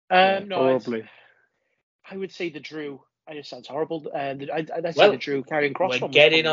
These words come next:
Speaker 3: on to that now,
Speaker 1: the
Speaker 3: we
Speaker 1: worst
Speaker 3: are then,
Speaker 1: match.
Speaker 3: Dan. So you might as well talk us through. So we had the strap match. We had Drew McIntyre,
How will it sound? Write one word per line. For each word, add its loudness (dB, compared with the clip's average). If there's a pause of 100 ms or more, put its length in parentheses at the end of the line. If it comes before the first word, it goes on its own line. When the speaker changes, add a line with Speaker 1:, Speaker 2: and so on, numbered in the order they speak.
Speaker 3:
on -2
to 0
that 4
now, 4
Speaker 1:
the 2
Speaker 3:
we 4
Speaker 1:
worst 2
Speaker 3:
are -6
then, -6
Speaker 1:
match. -16
Speaker 3:
Dan. -4
So -2
you -4
might 0
as -8
well -4
talk -4
us -14
through. -6
So -6
we 0
had -2
the -10
strap -2
match. -10
We -6
had -6
Drew -12
McIntyre, -8